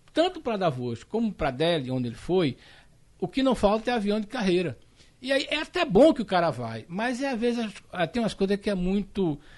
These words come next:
muito. Um amigo meu dizia o seguinte, Romualdo, que é aquela história.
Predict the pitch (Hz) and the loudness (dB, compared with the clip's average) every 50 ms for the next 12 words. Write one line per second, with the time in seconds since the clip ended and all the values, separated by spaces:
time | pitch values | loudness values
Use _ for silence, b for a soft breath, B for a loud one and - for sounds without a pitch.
0 | b b b b - 139 156 170 180 165 - - 175 165 156 - 175 190 185 175 | b b b b -4 -2 0 0 -2 -2 -2 -2 0 0 0 0 0 0 2 2
1 | 185 185 165 160 165 180 185 175 170 165 147 156 185 196 190 - 180 139 143 151 | 0 0 0 0 2 2 2 2 0 -2 -2 0 0 0 -2 -2 -4 0 0 0
2 | 143 143 123 127 123 117 113 113 113 117 - 160 151 139 - 160 165 156 - - | 0 0 -2 -2 -2 0 -2 -2 -4 -4 -6 -6 -6 -4 -4 -6 -6 -6 -10 -8
3 | - 131 123 120 120 | -6 -4 -4 -4 -6